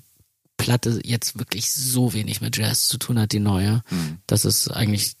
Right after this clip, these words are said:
Speaker 1: dann wirklich
Speaker 2: Schon.
Speaker 1: vielleicht irgendwann der Name auch aufgegangen wäre
Speaker 2: Ja.
Speaker 1: als,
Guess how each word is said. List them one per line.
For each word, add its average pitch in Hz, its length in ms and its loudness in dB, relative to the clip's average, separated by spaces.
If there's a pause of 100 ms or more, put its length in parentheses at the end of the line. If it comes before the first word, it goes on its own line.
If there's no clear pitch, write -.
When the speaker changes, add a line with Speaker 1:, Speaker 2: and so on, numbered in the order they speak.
(100)
Speaker 1:
dann 104 400 2
wirklich - 280 -2
Speaker 2:
Schon. - 100 0
Speaker 1:
vielleicht 113 280 2
irgendwann 120 520 6
der 113 140 6
Name 110 300 6
auch 98 160 0
aufgegangen 95 640 2
wäre 92 240 2
Speaker 2:
Ja. 78 260 0
Speaker 1:
als, - 460 0